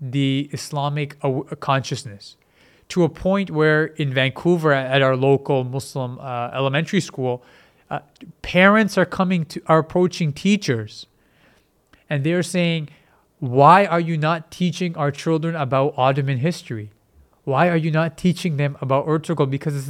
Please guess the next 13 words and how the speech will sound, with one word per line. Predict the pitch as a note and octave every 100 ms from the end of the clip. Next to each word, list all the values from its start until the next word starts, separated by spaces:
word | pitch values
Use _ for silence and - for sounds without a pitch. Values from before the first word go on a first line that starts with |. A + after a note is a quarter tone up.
| D3
the | D#3
only | D#3+ E3+ F#3 F3+
thing | - E3+ E3
they | C#3+
wanna | C3+ C#3
talk | A#2+ C#3 E3+
about. | G3+ A#2+ G#2+ _ _ _ _ _ _ -
And | E3
then | F3+ F3
with | F3 C#3+ E3+ A3 G#3
Ertugrul | F3+ F#3+ - E3+ E3
comes | - D3+ B2+
Islam, | A#2 - C3 A#2+